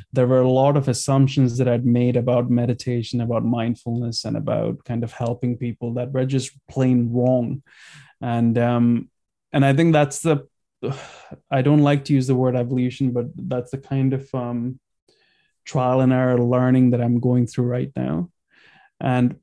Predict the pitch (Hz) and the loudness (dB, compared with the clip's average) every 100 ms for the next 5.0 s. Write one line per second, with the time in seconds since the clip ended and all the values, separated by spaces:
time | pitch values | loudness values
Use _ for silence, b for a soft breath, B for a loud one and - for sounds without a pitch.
0 | _ - 151 156 147 151 147 139 139 - | _ 0 2 4 2 2 2 0 -2 -8
1 | - 147 156 165 156 139 127 123 127 151 | -2 2 2 2 4 4 4 0 -4 -4
2 | 127 127 120 123 135 131 127 131 123 120 | -2 2 2 2 0 -2 -2 0 -2 -2
3 | - 127 127 - 139 147 147 135 123 120 | -2 0 -2 0 2 4 4 4 2 0
4 | 123 135 131 123 - 127 123 - 123 - | -4 -4 -2 -2 -2 0 0 -2 -4 -6